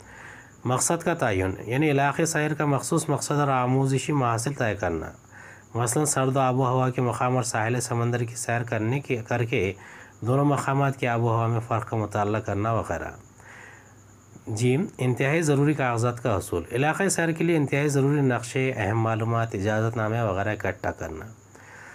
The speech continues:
अब ये यानी कौन कौन सी तैयारी करना ज़रूरी है, वो ये उन तमाम के नुकात हैं। उसके बाद इंतहाई ज़रूरी कागज़ात का हसूल, अ, कारखाने की सैर करने के लिए कारखाने के मालिक या मैनेजर से इजाज़तनामा लेना वगैरह।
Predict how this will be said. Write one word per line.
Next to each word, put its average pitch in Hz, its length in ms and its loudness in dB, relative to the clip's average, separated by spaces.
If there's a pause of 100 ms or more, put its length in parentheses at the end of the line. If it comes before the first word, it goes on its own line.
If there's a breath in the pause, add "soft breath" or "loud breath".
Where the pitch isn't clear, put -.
(280 loud breath)
अब 123 120 0
ये 147 100 4
यानी 165 180 4
कौन 151 240 2
कौन 160 180 2
सी 156 140 -2
तैयारी 143 460 2
करना 143 340 2
ज़रूरी 131 360 4
है, 170 240 0
वो 120 120 0
ये 123 160 4
उन 120 240 0 (100)
तमाम 123 360 2
के 139 280 0
नुकात 107 600 -4
हैं। - 220 -6 (1300 loud breath)
उसके 120 240 0
बाद 160 260 2 (300)
इंतहाई 147 460 4
ज़रूरी 143 340 4
कागज़ात 127 540 0
का 135 140 0
हसूल, 143 420 0 (1400 loud breath)
अ, - 20 -10 (680)
कारखाने 156 480 2
की 190 100 4
सैर 175 220 0
करने 160 320 4
के 160 120 0
लिए 160 220 6
कारखाने 139 560 2
के 139 80 2
मालिक 123 320 2
या 139 80 2
मैनेजर 120 400 4
से 151 140 2
इजाज़तनामा 110 640 2
लेना 98 420 2
वगैरह। 80 300 -2